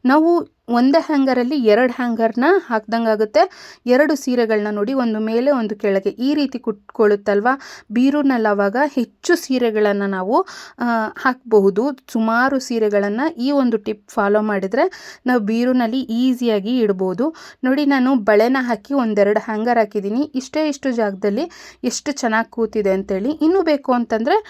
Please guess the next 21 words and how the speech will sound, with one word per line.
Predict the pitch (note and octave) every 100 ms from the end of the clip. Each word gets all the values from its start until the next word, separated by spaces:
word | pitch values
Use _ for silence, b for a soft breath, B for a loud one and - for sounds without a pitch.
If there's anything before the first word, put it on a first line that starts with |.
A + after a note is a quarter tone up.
| B B -
ಆ, | C4+ C4+
ಜಾಸ್ತಿ | B3+ C#4 C#4 C4+
ಹ್ಯಾಂಗರ್ನ | A#3 A#3 B3 A#3
ಬಳಸ್ತೀರಾ | G#3 G3+ G#3+ G#3
ಅಂದ್ರೆ | G3 G#3+ D#4+
ಈ | C#4
ವಿಧಾನದಲ್ಲಿ | G#3+ G#3 A3 G3+ G#3 D4
ಸಾಕಷ್ಟು | - A#3+ G3+ A3
ಸೀರೆಗಳನ್ನ | G#3 G#3 G3 F#3+ F3+ A3+
ಜೋಡಿಸ್ಕೋಬಹುದು. | C4+ C#4 A3+ - G3 F#3+ F#3 G#3 B B B
ಸ್ನೇಹಿತರೆ | - D4 D4 D4 D4
ನೋಡಿ, | C4 B3
ಫೈನಲ್ | B3+ A#3+ A3 C4+ C#4+
ಆಗಿ | C4 A3+ A#3+
ಎಷ್ಟು | A3+ - _ E4+
ಚೆನ್ನಾಗಿ | E4 C4 A#3+ A#3
ಕಾಣಿಸ್ತಾ | G#3+ G#3 A3+ - G#3+
ಇದೆ. | F#3+
ಅವಾಗ್ಲೇ | B3 - A#3+ D4 D#4+ E4 E4+
ಹೇಗಿತ್ತು | D#4+ A#3+ G#3 G#3+ - C#4+ D#4+ B B B B
ಮತ್ | D#4 -